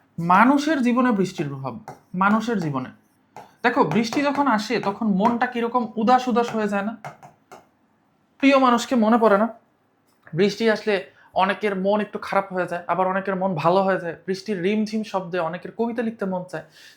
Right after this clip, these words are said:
So, মানুষের জীবনে বা মানুষের মনে বৃষ্টির কি প্রভাব, জীবনে না বলে আমরা বলি মনে বৃষ্টির প্রভাব,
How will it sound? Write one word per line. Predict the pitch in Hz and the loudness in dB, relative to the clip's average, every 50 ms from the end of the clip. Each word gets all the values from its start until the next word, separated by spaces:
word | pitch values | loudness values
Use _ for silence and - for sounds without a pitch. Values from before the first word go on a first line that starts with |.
| - - | -12 -6
So, | - 285 262 | -4 -4 -2
মানুষের | 190 170 175 185 214 226 226 233 285 294 262 185 | -2 -2 -2 -2 -2 -2 -2 -2 -2 -2 -2 -2
জীবনে | 190 208 196 196 170 147 139 131 | -2 -2 0 0 0 0 -2 -4
বা | 143 147 | -4 -4
মানুষের | 143 143 143 160 180 190 185 - 240 220 | -2 -2 -2 -2 -4 -4 -6 -6 -6 -6
মনে | 170 151 160 180 208 226 226 165 143 165 - - _ _ _ _ _ _ - | -6 -6 -6 -4 -2 0 0 -2 -2 -4 -8 -14 _ _ _ _ _ _ -6
বৃষ্টির | 185 185 185 - 214 208 190 | -6 -6 -6 -6 -8 -8 -6
কি | - 202 | -6 -8
প্রভাব, | 165 160 147 139 151 196 233 - 160 | -8 -8 -8 -6 -4 -6 -6 -6 -6
জীবনে | 147 180 196 202 208 214 214 | -6 -4 -2 -2 0 0 0
না | 208 196 | 0 0
বলে | 185 214 247 302 | 0 -2 -2 -2
আমরা | 294 220 202 185 | -2 -2 -2 -2
বলি | 170 180 185 180 | -2 -2 -4 -2
মনে | 160 151 175 202 196 165 160 214 269 - - _ _ _ _ _ - | -2 0 0 0 0 0 0 -2 -4 -6 -12 _ _ _ _ _ -10
বৃষ্টির | 151 151 185 185 - - 208 208 | -6 -6 -6 -6 -6 -8 -8 -6
প্রভাব, | 147 143 135 143 175 254 - - | -6 -4 0 2 2 2 0 -2